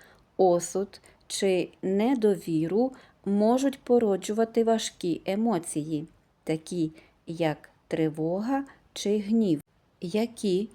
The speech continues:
спонукають нас реагувати з метою захисту чи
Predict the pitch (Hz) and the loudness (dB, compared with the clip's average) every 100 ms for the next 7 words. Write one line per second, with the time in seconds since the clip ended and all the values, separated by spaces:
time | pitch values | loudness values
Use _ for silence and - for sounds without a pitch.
0 | - _ - - 214 220 226 226 185 175 | -18 _ -16 -2 2 4 2 2 2 2
1 | 180 - 208 233 277 - _ _ - 208 | 0 -2 2 2 2 -4 _ _ -4 0
2 | 226 214 185 180 175 165 165 165 - 247 | 4 4 2 0 -2 0 0 0 2 0
3 | 262 - _ - 180 233 277 - _ - | 0 -8 _ -10 0 4 4 0 _ 2
4 | 233 233 233 190 185 165 160 160 151 151 | 4 4 2 2 2 2 0 0 -4 -4
5 | - 214 - - 294 - _ _ - 220 | -4 -6 -4 -2 -2 -4 _ _ -4 0
6 | 208 | 0